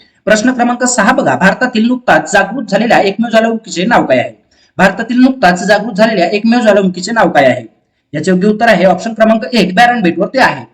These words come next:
प्रश्न क्रमांक सात बघा, माळवा पठाराचा बराच मोठा भाग कोणत्या राज्यात आहे? माळवा पठाराचा बराच मोठा भाग कोणत्या राज्यात आहे?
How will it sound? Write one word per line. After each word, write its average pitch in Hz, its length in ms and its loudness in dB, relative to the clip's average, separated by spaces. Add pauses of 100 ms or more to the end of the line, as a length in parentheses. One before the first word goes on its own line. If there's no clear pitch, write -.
(320)
प्रश्न 214 260 0
क्रमांक 240 300 -2
सात 226 240 2
बघा, 185 280 0
माळवा 202 420 2
पठाराचा 220 480 0
बराच 220 300 2
मोठा 233 180 -2
भाग 190 200 0 (120)
कोणत्या 208 240 0
राज्यात 143 280 -2
आहे? 120 160 -8 (320)
माळवा 175 280 2
पठाराचा 208 480 2
बराच 214 280 2
मोठा 220 200 0
भाग 208 180 2
कोणत्या 190 340 -2
राज्यात - 280 0
आहे? 110 320 -14